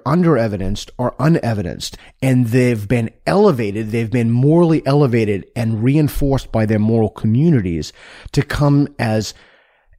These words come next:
absolute, which is kind of weird because they're postmodernists in general, but as absolute universal truths about suffering, about, you know, the oppressed, the victim. They don't call it the victim Olympics, but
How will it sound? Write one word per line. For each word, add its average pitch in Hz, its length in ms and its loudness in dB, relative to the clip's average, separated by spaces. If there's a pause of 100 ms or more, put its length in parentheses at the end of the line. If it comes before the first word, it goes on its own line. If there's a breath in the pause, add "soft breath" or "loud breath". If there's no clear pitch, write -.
(180)
absolute, 147 500 -4
which 127 160 -4
is 123 100 -4
kind 131 180 -2
of 110 120 -4
weird 139 220 0
because 98 260 -8
they're 98 140 -4
postmodernists 113 680 -2
in 101 80 -4
general, 110 320 -2 (220 loud breath)
but 127 240 -2 (680 loud breath)
as 147 200 0 (100)
absolute 147 600 -2
universal 117 500 0
truths - 440 -10
about 98 280 -4
suffering, 147 640 -2
about, 92 400 -8
you 113 60 -10
know, 90 140 -10
the 90 160 -6
oppressed, 139 580 0
the 113 80 -8
victim. 131 540 -2
They 117 160 -2
don't 110 120 -2
call 104 180 -2
it 90 80 -6
the 92 60 -6
victim 98 320 -4
Olympics, 90 420 -4
but - 220 -4